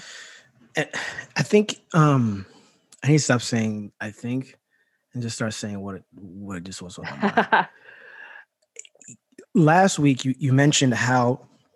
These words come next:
Speaker 1: our, you know, the mil-, millennial, one of the things about millennials is that, you know, we are pretty fragile.
Speaker 2: Mm-hmm.
Speaker 1: We, we suffer a lot from anxiety and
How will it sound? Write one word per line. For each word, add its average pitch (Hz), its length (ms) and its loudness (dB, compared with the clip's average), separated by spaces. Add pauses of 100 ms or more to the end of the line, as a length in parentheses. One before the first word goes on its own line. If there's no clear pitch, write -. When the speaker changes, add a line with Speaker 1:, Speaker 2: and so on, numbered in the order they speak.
(760)
Speaker 1:
our, 147 480 4
you 139 140 0
know, 120 360 0 (400)
the 139 160 2
mil-, 135 240 6
millennial, 151 460 4
one 151 180 4
of 139 80 2
the 120 80 -4
things 123 280 2
about 113 280 0
millennials 113 460 -2
is 101 140 -6
that, 104 260 -6
you 113 100 -4
know, 107 80 -6
we 107 380 -6 (460)
are 104 420 -2 (1080)
pretty 131 220 0
fragile. 92 680 -8 (500)
Speaker 2:
Mm-hmm. 180 320 -6
Speaker 1:
We, 120 120 -10
we 123 180 -14 (180)
suffer - 440 -10
a 107 60 -4
lot 110 180 -4
from 104 120 -12
anxiety 104 500 -8
and 95 200 -18